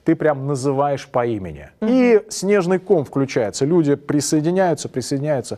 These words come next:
Speaker 1: Все больше включенных камер.
Speaker 2: Смотри, если вот как раз в онлайне что-то пошло не так.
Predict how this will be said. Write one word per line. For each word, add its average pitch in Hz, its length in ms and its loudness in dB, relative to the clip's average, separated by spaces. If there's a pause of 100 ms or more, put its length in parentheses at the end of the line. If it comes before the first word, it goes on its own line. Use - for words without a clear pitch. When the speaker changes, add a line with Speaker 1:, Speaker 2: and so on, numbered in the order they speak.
(260)
Speaker 1:
Все 147 200 0
больше 147 260 -2
включенных 110 500 -8
камер. 82 240 -14 (580)
Speaker 2:
Смотри, 220 340 0
если 233 320 0
вот 202 300 0
как 190 180 -4
раз 208 240 2
в 170 180 -4
онлайне 202 560 2
что-то 226 380 0
пошло 190 340 -2
не 185 160 -2
так. 156 320 -4